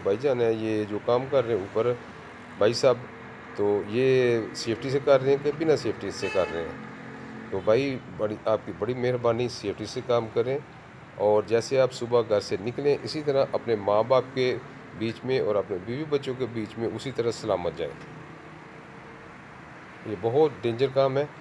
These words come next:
इतनी हाइट में काम है। देख लें, किसी भी जगह में इसने हुक नहीं की हुई। जैसे कि मैंने आपको safety belt दिखाई है कि वो safety belt असल में इस तरह की होती है। नाज़रीन, इस वीडियो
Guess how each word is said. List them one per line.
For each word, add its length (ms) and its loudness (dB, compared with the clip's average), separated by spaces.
इतनी 280 0
हाइट 320 2
में 180 2
काम 240 2
है। 80 0
देख 200 0
लें, 120 6
किसी 440 -6
भी 180 -4
जगह 260 6
में 140 2
इसने 320 2
हुक 180 4
नहीं 200 2
की 200 -4
हुई। 160 -6
जैसे 200 4
कि 100 -2
मैंने 260 6
आपको 280 2
safety 320 -4
belt 220 4
दिखाई 280 2
है 120 -2
कि 100 -6
वो 80 -2
safety 360 -4
belt 300 4
असल 180 -2
में 120 -2
इस 160 -8
तरह 160 2
की 140 -6
होती 220 -6
है। 1400 -10
नाज़रीन, 400 2
इस 300 0
वीडियो 320 0